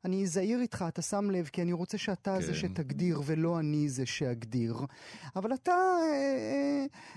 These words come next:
Speaker 1: אה, גם פה וגם שם, אה, טובל ושרץ בידו, אה, כל הקלישאות האפשריות של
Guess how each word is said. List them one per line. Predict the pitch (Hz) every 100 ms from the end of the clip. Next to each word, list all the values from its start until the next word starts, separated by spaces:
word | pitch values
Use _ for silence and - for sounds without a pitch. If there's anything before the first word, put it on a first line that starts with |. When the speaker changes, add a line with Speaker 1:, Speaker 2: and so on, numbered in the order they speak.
| -
Speaker 1:
אה, | 226
גם | 202 262 247
פה | - 240 220 180
וגם | 160 143 147 151
שם, | - 269 269 262 240 226 214 - 170 165
אה, | 208 196 190
טובל | - 190 165 180
ושרץ | 165 156 175 151 156 170
בידו, | 180 190 196 180 277 269 254 240 226 233 180
אה, | - 220
כל | 233 320
הקלישאות | 320 - 285 - 269 285 285
האפשריות | 262 233 - 220 233 269 285 269
של | - 240 220